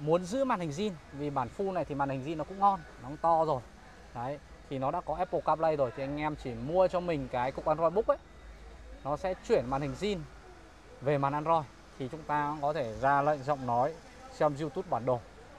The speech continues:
Đấy. Phương án thứ hai ấy, là anh em lắp cho mình một cái màn hình Android. Nếu anh em thích thay màn hình.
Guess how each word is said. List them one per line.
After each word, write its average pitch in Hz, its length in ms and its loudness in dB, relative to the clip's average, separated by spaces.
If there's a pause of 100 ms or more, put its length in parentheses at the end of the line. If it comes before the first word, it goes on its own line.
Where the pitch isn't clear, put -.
(440)
Đấy. 135 140 -4 (1600)
Phương 180 120 0
án 160 160 2
thứ 185 120 -2
hai 226 440 0
ấy, 220 160 -10
là 139 80 0
anh 156 140 0
em 180 180 -2
lắp 233 100 2 (100)
cho 208 100 4
mình 180 220 0
một 151 120 -2
cái 185 80 2
màn 180 220 0
hình 151 200 -2
Android. 165 380 2 (600)
Nếu 135 80 -6
anh 165 100 -6
em 165 140 -4
thích 202 160 -8 (200)
thay 175 120 2
màn 160 140 0
hình. 147 140 0